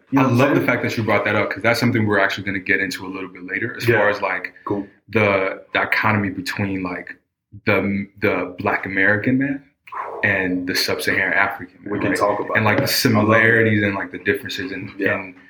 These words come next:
Speaker 2: I've noticed that in Sub-Saharan African countries, like,
Speaker 1: Mm-hmm.
Speaker 2: there is some type of,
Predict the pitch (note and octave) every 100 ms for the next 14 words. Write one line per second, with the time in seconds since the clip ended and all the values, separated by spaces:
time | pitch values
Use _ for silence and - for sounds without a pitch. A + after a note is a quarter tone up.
0 | - - G2 G2+ A#2+ A2+ G2+ G2+ F#2+ -
1 | - G2 F#2+ F2+ F2+ - _ - - F#2
2 | - F#2 F#2 - - - F2+ E2+ - C3
3 | - F2+ F2 F#2+ - G2 - - F#2 -
4 | A2+ - G2 F#2 F2+ F2+